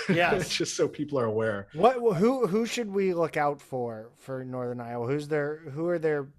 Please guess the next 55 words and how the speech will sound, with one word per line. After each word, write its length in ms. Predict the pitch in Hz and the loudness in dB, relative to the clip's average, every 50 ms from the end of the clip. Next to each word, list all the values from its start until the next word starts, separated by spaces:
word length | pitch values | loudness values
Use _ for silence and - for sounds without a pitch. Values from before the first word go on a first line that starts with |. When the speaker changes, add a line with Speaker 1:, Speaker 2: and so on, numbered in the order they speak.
| _ - | _ -12
Speaker 2:
top 280 | - 147 139 131 - - | -6 -4 -4 -4 -6 -8
performers? 720 | 123 110 - - 123 123 123 120 110 104 104 104 104 - - | -14 -12 -12 -10 -10 -8 -8 -10 -12 -14 -16 -20 -20 -12 -8
Speaker 1:
A 160 | 135 151 165 | -6 -4 -2
J 240 | 147 - 196 175 143 | 0 2 2 2 2
Green 540 | 117 110 104 104 110 110 110 107 107 104 | 0 -4 -6 -4 -2 -2 -2 -2 -2 -2
is 140 | 101 98 - | -4 -4 -6
the 100 | - 95 | -8 -6
guy. 500 | - 98 95 92 92 90 92 92 92 90 - - | -4 0 0 2 2 2 2 0 -2 -2 -4 -6
Um, 300 | 104 98 95 98 101 95 - - | -6 -4 -4 -4 -4 -6 -10 -12
is, 140 | 110 104 110 | -12 -10 -8
he's 240 | 117 117 117 110 | -8 -8 -6 -8
a 80 | 110 107 | -6 -4
senior 400 | - - - 151 151 139 123 107 | -4 -2 0 2 2 2 2 0
guard. 420 | 90 - 95 95 95 95 92 90 | 0 0 0 2 2 2 2 0
He's, 220 | 92 98 98 - - | -2 -6 -8 -10 -12
he's 240 | - 107 104 98 101 | -10 -10 -10 -6 -4
a 40 | |
local 440 | 101 104 110 117 117 110 113 - 90 | -2 2 4 4 4 2 0 -2 -8
too. 260 | - - - 98 87 | -8 -8 -8 -8 -8
He's, 300 | 82 92 98 98 - - - 113 113 101 | -8 -8 -10 -10 -12 -14 -12 -14 -10 -6
well, 280 | 127 123 117 113 - - | -2 -2 0 0 -2 -2
I 40 | 113 | -2
don't 140 | 113 110 107 | -2 -2 -2
know. 220 | 101 101 95 - | -4 -6 -8 -8
Cedar 320 | - - 120 135 131 131 113 | -6 -4 -4 -2 -2 -2 -2
Falls, 380 | - - 117 107 101 95 - | -2 -2 -2 -2 -2 -2 -4
Iowa. 340 | 92 85 82 80 78 78 80 | -6 -8 -8 -8 -8 -10 -10
Where, 300 | 85 98 107 110 104 - - _ _ _ - | -8 -8 -8 -8 -8 -10 -16 _ _ _ -10
where 240 | 110 110 110 104 107 | -6 -6 -6 -6 -8
is, 240 | 110 101 - - - - | -12 -14 -14 -14 -18 -18
is, 240 | 110 95 - - _ _ _ _ _ _ _ _ _ _ _ _ _ _ _ - - | -18 -18 -18 -18 _ _ _ _ _ _ _ _ _ _ _ _ _ _ _ -18 -14
well, 120 | 107 117 | -12 -10
I 40 | 123 | -10
don't 100 | 120 113 | -8 -8
even 180 | 107 95 95 92 | -8 -8 -8 -8
know 120 | 92 92 | -8 -8
what 200 | 87 90 92 92 | -8 -8 -10 -12
town 400 | - - - 95 92 92 90 90 | -14 -14 -12 -12 -10 -10 -10 -10
Northern 300 | 92 90 90 90 90 87 | -10 -10 -10 -12 -12 -12
Iowa 300 | 85 85 85 78 82 82 | -12 -12 -12 -10 -10 -12
is 120 | 80 - 90 | -12 -12 -12
in. 80 | 87 85 | -12 -10
I 100 | 80 78 | -10 -8
should 340 | - 95 - 123 113 90 | -6 -6 -6 -6 -6 -8
know 160 | 90 92 92 - | -8 -10 -10 -10
that. 320 | 82 80 80 - - 98 | -10 -12 -12 -12 -12 -10
So 140 | - - 143 | -4 -2 0
I, 220 | 135 135 - - 120 | 0 0 0 -2 -6
I 40 | |
think 220 | 120 - - 156 131 | -4 -2 -2 -2 0
it 80 | 101 | -2
is 160 | 107 107 - - | -2 -2 -4 -6
Cedar 240 | - 165 - 82 | -8 -10 -12 -14
Falls, 320 | - - 92 85 80 80 82 | -12 -10 -8 -8 -8 -8 -10
actually. 340 | 78 76 - - 80 80 | -12 -12 -14 -16 -18 -18